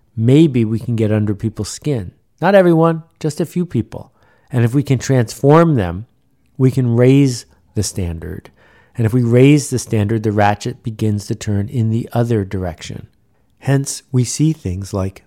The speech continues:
more sophisticated free jazz getting made, more records being sold on vinyl, people being willing to sit with a six hundred or seven hundred page book. That at the same time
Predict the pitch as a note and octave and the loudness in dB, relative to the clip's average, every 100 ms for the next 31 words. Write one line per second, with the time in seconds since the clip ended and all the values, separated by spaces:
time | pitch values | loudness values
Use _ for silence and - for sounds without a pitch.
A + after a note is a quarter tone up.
0 | - G#2 A2+ A2+ - - - A2 - G#2+ | -6 0 0 0 -4 -8 -6 -8 -8 -6
1 | A2+ G#2+ G#2 - B2 A2+ A2+ A#2+ A2+ G#2 | -4 -4 -6 -4 -2 0 -2 0 -2 -6
2 | F#2 F#2 F2+ E2+ - - _ _ _ _ | -8 -6 -8 -10 -14 -20 _ _ _ _
3 | _ - G#2 A2 A2 G#2+ - A#2 G#2 A2+ | _ -4 0 2 2 0 0 -4 -2 -2
4 | A2 - A2 G#2+ G#2+ G#2 G#2 G2+ G#2+ G2 | -2 -2 -2 0 0 -2 -2 -2 -2 -4
5 | - _ _ _ _ _ _ - B2+ B2+ | -10 _ _ _ _ _ _ -4 -2 -2
6 | G#2+ A#2 A#2 G#2+ A2+ A#2 G#2+ G2+ - B2+ | 0 2 2 2 2 2 0 -6 -6 -6
7 | - G#2 - A2 - G#2 A2 G#2+ G#2+ F#2+ | -4 -8 -6 -8 -6 -4 -2 -2 -4 -6
8 | - G2+ G2+ G2 - G#2 G2+ F#2+ - G#2 | -4 -4 -4 -6 -6 -6 -6 -8 -8 -8
9 | G2 G2 - A2+ - _ _ _ _ _ | -8 -10 -10 -10 -10 _ _ _ _ _
10 | _ - C3 B2 B2+ - C#3 D3 C3 B2 | _ 0 0 2 0 2 4 4 2 0
11 | C#3+ D3 B2 A2+ | 4 4 4 2